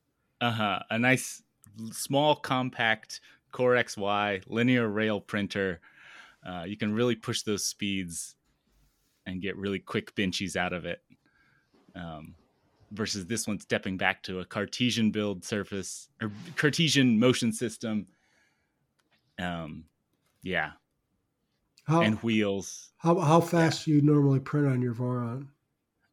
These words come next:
Speaker 1: Usually twenty minutes would be a normal benchy.
Speaker 2: No, how
Speaker 1: Um,
Speaker 2: fast do you print on it?
Speaker 1: Uh, I change it a lot depending on what I'm printing. And a lot of times I'm limited by the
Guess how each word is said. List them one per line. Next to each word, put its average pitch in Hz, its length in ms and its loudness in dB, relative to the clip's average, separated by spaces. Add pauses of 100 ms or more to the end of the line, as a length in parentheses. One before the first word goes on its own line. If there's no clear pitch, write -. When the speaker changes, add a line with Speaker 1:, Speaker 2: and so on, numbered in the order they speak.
(320)
Speaker 1:
Usually 208 320 0
twenty 147 400 2
minutes 95 320 2
would 95 100 -10
be 90 120 -6
a 87 40 -4
normal 92 400 -4
benchy. 82 640 -10 (260)
Speaker 2:
No, 151 120 4
how 139 140 4
Speaker 1:
Um, 143 60 0
Speaker 2:
fast 143 440 -2
do 143 80 -4
you 135 60 -2
print 135 280 -10
on 143 220 -14
it? - 560 -14
Speaker 1:
Uh, 156 1040 -2 (340)
I 170 160 2
change 139 400 2
it 110 60 0
a 113 40 -2
lot 107 280 2
depending 113 260 -4
on 98 80 -2
what 101 80 -4
I'm 92 120 -6
printing. 104 420 -8 (240)
And 120 100 0
a 117 40 2
lot 143 260 6
of 151 60 2
times 131 260 4
I'm 104 240 2
limited 113 440 -2
by 95 140 -2
the 90 120 -8